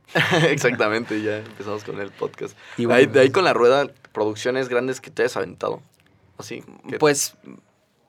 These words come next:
Speaker 2: sí, pues me, me he aventado de Carl junior, de, de, ah, ah,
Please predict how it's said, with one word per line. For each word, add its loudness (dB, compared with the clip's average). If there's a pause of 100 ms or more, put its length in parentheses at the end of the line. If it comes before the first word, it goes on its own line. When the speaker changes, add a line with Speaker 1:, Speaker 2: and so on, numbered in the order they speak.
(460)
Speaker 2:
sí, 0
pues -2
me, -2
me -2
he 2
aventado 0
de -2
Carl -4
junior, 0
de, -6 (560)
de, -8
ah, -4
ah, -8